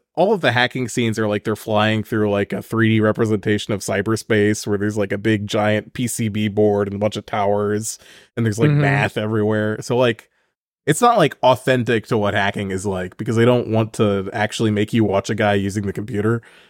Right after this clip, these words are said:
Speaker 1: Um,
Speaker 2: Mm-hmm.
Speaker 1: but, um,
Speaker 2: Yeah, they do a little bit
Speaker 1: <laughs>
Speaker 2: sometimes, but not a lot. Like,
Speaker 1: Yeah.
Speaker 2: for the most part, they're just like, "Look, cool graphics."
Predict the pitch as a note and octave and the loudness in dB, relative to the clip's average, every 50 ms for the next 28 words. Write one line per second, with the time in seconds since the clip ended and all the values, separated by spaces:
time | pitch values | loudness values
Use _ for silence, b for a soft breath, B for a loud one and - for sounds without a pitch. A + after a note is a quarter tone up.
0 | B B _ - A2 G#2+ G2+ G2 G2 F#2+ F#2+ C#3 C#3 C#3 D3 C#3+ C#3 C#3+ _ _ | B B _ -4 0 0 0 2 0 0 2 2 2 2 2 0 0 -4 _ _
1 | _ _ _ _ _ _ _ _ _ _ _ - C3 A#2 A2 G#2+ G#2 G2+ _ _ | _ _ _ _ _ _ _ _ _ _ _ 2 2 4 4 4 2 0 _ _
2 | _ - - A2 G#2 G#2 G2+ G2+ G2 G2 G2 G2 G2+ G2 A2 A#2 _ _ _ _ | _ -4 -2 0 2 2 2 0 -2 -4 -4 -6 -6 -6 -6 -8 _ _ _ _
3 | _ _ _ _ _ - - A2+ A2 G2+ G2 C3+ C#3+ D#3+ G3+ G#3 F3+ C#3 B2 B2+ | _ _ _ _ _ -2 0 2 2 2 2 0 2 2 2 2 2 2 2 2
4 | C3 C#3 C#3 C3+ C#3+ C#3+ D3 - - A#2+ - G3 - C3+ C3+ C#3 D3 C#3+ C3 C3 | 2 2 2 4 4 2 2 2 2 2 2 4 2 2 0 0 -2 -2 -2 -2
5 | C3 A#2+ A#2+ C3+ D#3 E3 D#3 B2 A2 G2 F2 D#2+ D2+ D2+ - - A2+ A2+ B2 C3 | -2 0 2 0 0 2 0 0 0 0 0 0 0 -2 -4 -6 -2 0 0 0
6 | B2+ - - - - C3 B2+ A2+ G2+ G2 G2+ D#3+ D#3 E3 F3+ F#3 - G3+ F3+ E3 | 0 -4 -6 -4 0 2 2 4 4 2 2 2 2 2 0 0 2 0 0 2
7 | D3 D#3 C#3+ C#3 C3+ B2+ - C3 B2 A#2 G2 G2 A2+ A2 G#2 F#2+ E2+ - - _ | 2 0 0 0 0 0 0 0 0 0 0 0 0 2 2 0 -2 -8 -16 _
8 | - - - C#3 C3+ C#3 C3+ C3 B2+ B2+ A#2+ A2+ G2 - A2 A2 A2+ A2 A2 G#2 | -14 -6 -2 0 0 2 2 2 2 0 0 -2 -2 -2 0 0 0 0 -2 -2
9 | G2+ G2 F#2+ F#2+ - - F#2+ E2+ F2 - - - - - - | -4 -4 -6 -8 -8 -10 -10 -8 -8 -12 -14 -14 -16 -16 -16